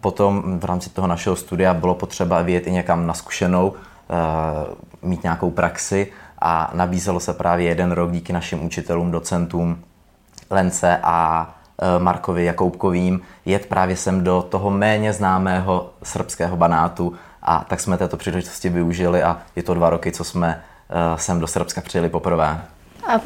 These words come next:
Speaker 2: a já jenom, abych doplnila, tak to určitě není ani naposled. My vlastně od té doby, co jsme tady byli poprvé, tak se vracíme každý rok a myslím si, že to jako na následující roky máme určitě v tady tý,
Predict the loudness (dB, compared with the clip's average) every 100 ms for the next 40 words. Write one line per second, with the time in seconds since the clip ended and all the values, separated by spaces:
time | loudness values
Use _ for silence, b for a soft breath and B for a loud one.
0 | -4 0 2 2 2 4 4 4 4 4
1 | 4 6 6 4 2 4 4 2 4 6
2 | 6 4 2 0 -2 -4 4 4 4 -4
3 | B B B B 2 4 4 2 0 6
4 | 8 8 4 0 0 4 4 4 0 0
5 | 2 6 6 6 2 -2 0 0 -2 -2
6 | 0 0 -4 0 2 4 2 0 -4 -4
7 | -4 -2 -2 0 0 0 -2 -4 B B
8 | B 4 4 4 4 4 4 2 4 2
9 | 4 2 0 -2 0 0 0 2 2 2
10 | -2